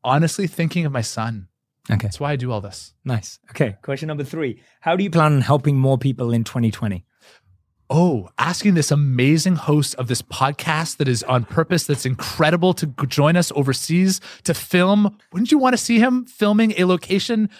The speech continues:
Speaker 1: with us
Speaker 2: Let's
Speaker 1: in
Speaker 2: do
Speaker 1: a
Speaker 2: it.
Speaker 1: developing country?
Speaker 2: Let's do it. Let's do
Speaker 1: Huh?
Speaker 2: it. Let's do it.
Speaker 1: Okay, you heard
Speaker 2: Let's
Speaker 1: that.
Speaker 2: do it.
Speaker 1: You cannot edit that out.
Speaker 2: <laughs>
Speaker 1: That cannot be edited out. I got your team nodding their head with me.
Speaker 2: Okay, question number four. If every kid could experience one thing in their childhood, what should it be?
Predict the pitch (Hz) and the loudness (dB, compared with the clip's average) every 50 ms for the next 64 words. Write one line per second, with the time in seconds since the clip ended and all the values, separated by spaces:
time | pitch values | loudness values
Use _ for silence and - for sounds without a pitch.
0 | _ _ - 156 190 196 - 226 214 247 240 - - - - 147 151 147 - - | _ _ -2 0 0 2 2 0 0 0 -2 -6 -10 -6 0 2 2 2 2 2
1 | 185 190 185 185 165 151 208 208 214 214 220 214 202 208 214 190 170 196 233 254 | 4 4 6 4 4 4 4 2 0 0 -2 -4 0 2 2 4 4 4 2 4
2 | 254 214 202 180 143 127 151 156 156 - 175 196 226 262 302 339 359 381 381 165 | 4 4 4 4 2 2 2 0 2 2 2 4 4 4 4 4 4 4 4 2
3 | 160 147 - 190 175 151 120 - - - 240 202 151 170 208 214 226 233 170 175 | 0 2 2 2 2 2 0 -2 -2 0 0 0 2 0 2 2 2 4 2 2
4 | 160 156 185 165 151 131 113 - _ - 190 - - 202 190 185 190 202 160 180 | 2 4 4 4 4 2 0 -4 _ -12 -12 -6 -4 -2 2 2 2 2 0 -2
5 | 185 - 269 233 175 170 - 147 120 - 254 - - - - 202 220 226 240 220 | 0 2 2 2 2 2 0 0 0 -2 -2 0 -2 -2 0 0 0 0 -2 0
6 | 214 214 226 262 254 262 254 226 240 233 233 240 233 220 208 175 151 - 156 185 | 2 2 2 2 2 0 0 0 2 2 2 0 2 2 2 0 0 -2 -2 -2
7 | 208 208 196 208 190 - 240 240 220 220 214 208 202 196 180 185 170 156 147 143 | -2 -2 -2 -4 -6 -6 -6 -4 0 0 0 0 -2 -4 -4 -4 -6 -6 -10 -12
8 | 127 104 - _ - 180 160 156 190 165 139 131 - 208 190 185 208 208 214 214 | -16 -18 -18 _ 0 0 2 4 2 2 0 2 2 0 2 2 2 0 0 0
9 | 190 - 208 180 156 143 156 151 147 - - _ _ - 180 196 190 196 233 226 | 0 0 2 0 0 2 0 -2 -4 -4 -14 _ _ 0 0 0 0 0 -2 -2
10 | - - 202 180 143 - 175 170 160 - - 180 165 147 - 127 123 131 151 165 | 2 2 0 0 2 0 -2 -2 -2 -4 -6 -6 -6 -6 -8 -10 -8 -6 -6 -6
11 | 165 147 - 175 165 156 151 151 131 - - 135 127 120 104 113 113 113 120 127 | -4 -4 -2 -2 0 2 2 2 2 4 4 4 4 4 4 2 2 2 -2 -2
12 | 113 - - 127 120 110 110 101 101 | -2 0 0 2 2 2 2 0 0